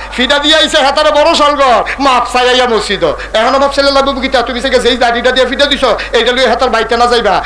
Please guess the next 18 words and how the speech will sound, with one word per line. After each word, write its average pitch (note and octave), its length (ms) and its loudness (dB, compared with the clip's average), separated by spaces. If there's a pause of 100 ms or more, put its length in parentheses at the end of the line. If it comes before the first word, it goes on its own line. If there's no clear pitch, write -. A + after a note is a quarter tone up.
(140)
গিয়া A3+ 180 0
সেটা A#3 160 2
উদাম A#3 260 0
কইরা A#3+ 200 2
ফিটটা A#3+ 320 -2
দিবা, G3 340 0 (140)
তোরে A3 180 2
যেমনি A3+ 260 0
খিচ্ছিলাম A3+ 360 -2
খিস। - 600 -4 (2000)
এটার A3 200 0
নাম A3+ 140 2
হলো A#3 160 2
মাপ G#3+ 320 2
চাওয়া, F3 280 2
ঠিক F3+ 220 -4
কিনা C4 220 0
কও? C4+ 120 2